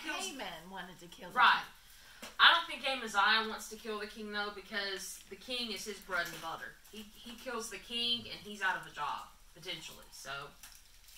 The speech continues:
Speaker 1: I don't think he's gonna do that. All right, chapter eight.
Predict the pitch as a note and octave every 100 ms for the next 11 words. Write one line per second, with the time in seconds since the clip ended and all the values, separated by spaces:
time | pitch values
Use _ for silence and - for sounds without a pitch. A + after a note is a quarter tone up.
0 | - - - F#3 F3 F3 F3 E3 D3+ D3+
1 | D3+ C3+ - - - - - - - -
2 | - - - F#3 F#3+ - - A3 A3+ A#3+
3 | A3 F#3+ F#3 -